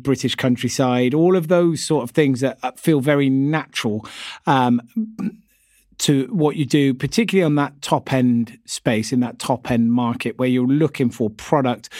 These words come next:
that's right there, right now, and has wonderful husbandry and has that kind of almost artisan,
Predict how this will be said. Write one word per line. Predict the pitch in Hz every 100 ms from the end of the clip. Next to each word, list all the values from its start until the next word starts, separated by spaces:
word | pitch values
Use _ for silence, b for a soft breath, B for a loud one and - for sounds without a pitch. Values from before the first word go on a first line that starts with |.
| B B
that's | - 113 -
right | 131 147 147 123
there, | 120 117
right | 113 131 135 131
now, | 120 117 110 107
and | 123 127
has | 123 117
wonderful | 123 135 147 139 - 123
husbandry | 127 - 120 120 123 113
and | 113 131
has | 123
that | 139 127
kind | - 151
of | 135
almost | 139 131 117
artisan, | 131 127 131 120 123 113